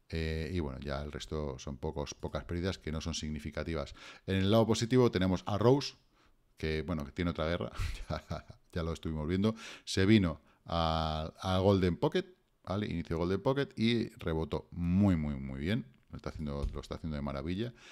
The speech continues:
Y oye, pues volverá a los cero treinta que mucha gente quería. Eh, A R D R está intentando, después de, bueno, después del latigazo este que hizo, intentando, eh,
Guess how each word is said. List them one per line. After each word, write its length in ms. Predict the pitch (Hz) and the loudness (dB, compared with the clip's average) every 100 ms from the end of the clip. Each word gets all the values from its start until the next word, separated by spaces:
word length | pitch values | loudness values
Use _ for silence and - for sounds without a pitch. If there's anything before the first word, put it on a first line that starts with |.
| - _ | -20 _
Y 80 | 76 | -4
oye, 160 | 92 90 | -2 -2
pues 260 | 73 71 | -4 -6
volverá 560 | 73 71 69 73 78 76 | -4 -4 -2 -2 0 -2
a 40 | 73 | -4
los 180 | 73 | -6
cero 220 | - 73 71 | -6 -6 -4
treinta 320 | 82 73 95 | -4 -2 -4
que 80 | 76 | -2
mucha 280 | 71 - | -4 -6
gente 720 | 78 78 76 73 73 71 - | -10 -10 -8 -6 -6 -8 -8
quería. 220 | 73 - - - - - - - - | -6 -8 -8 -18 -18 -16 -16 -12 0
Eh, 360 | 92 92 92 | 2 4 2
A 140 | - 107 | 2 2
R 180 | 101 98 | 4 4
D 120 | 98 | 4
R 220 | 113 143 - _ _ _ _ _ _ - - | 2 -2 -4 _ _ _ _ _ _ -20 -8
está 220 | 98 - | -6 -2
intentando, 460 | 95 87 80 92 85 76 | -2 0 0 0 0 -4
después 260 | 76 85 | -6 -4
de, 60 | 78 | -4
bueno, 160 | 76 - | -6 -8
después 260 | - 82 78 | -10 -6 -4
del 220 | 78 76 | -4 -4
latigazo 340 | 76 76 73 | -6 -6 -8
este 140 | 82 78 | -6 -6
que 80 | |
hizo, 240 | 85 - - _ _ | -6 -8 -14 _ _
intentando, 760 | 98 90 85 80 92 87 82 - - | -4 -2 -2 0 0 0 -2 -8 -10
eh, 220 | 87 82 | -8 -8